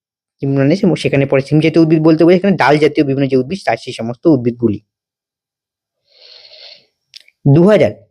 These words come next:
পঁচিশ সালে বিহারে অনুষ্ঠিত খেলো ইন্ডিয়া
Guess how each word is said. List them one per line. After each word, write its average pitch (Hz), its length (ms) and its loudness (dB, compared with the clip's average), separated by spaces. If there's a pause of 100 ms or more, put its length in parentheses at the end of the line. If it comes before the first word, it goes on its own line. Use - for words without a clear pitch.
(120)
পঁচিশ 156 380 -2
সালে 123 220 -4 (360)
বিহারে 151 480 2
অনুষ্ঠিত 165 520 0
খেলো 170 380 0
ইন্ডিয়া 165 520 0